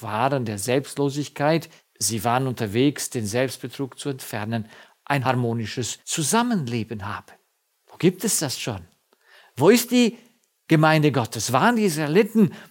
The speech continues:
ein Bild für ein harmonisches Zusammenleben? Dabei haben sie sich ja schon nach der Trennung in die zehn Staaten und in die anderen zwei, Israel und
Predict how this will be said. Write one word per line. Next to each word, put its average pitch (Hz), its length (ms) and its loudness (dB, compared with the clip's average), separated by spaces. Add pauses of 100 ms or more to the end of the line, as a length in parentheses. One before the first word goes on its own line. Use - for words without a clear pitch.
(140)
ein 143 280 2
Bild 202 300 6
für 160 160 2
ein 127 160 0
harmonisches 139 720 -2
Zusammenleben? 170 920 -4 (1800)
Dabei 143 200 2
haben 165 240 4
sie 165 260 2
sich 220 240 2
ja 165 120 4
schon 156 280 2 (880)
nach 143 220 0
der 156 320 4 (1200)
Trennung 180 480 6 (560)
in 147 200 2
die 147 300 6 (180)
zehn 175 280 4
Staaten 175 720 0 (520)
und 143 440 0 (300)
in 143 180 2
die 160 160 2
anderen 170 340 2
zwei, 160 500 2 (240)
Israel 160 520 4
und 127 360 -4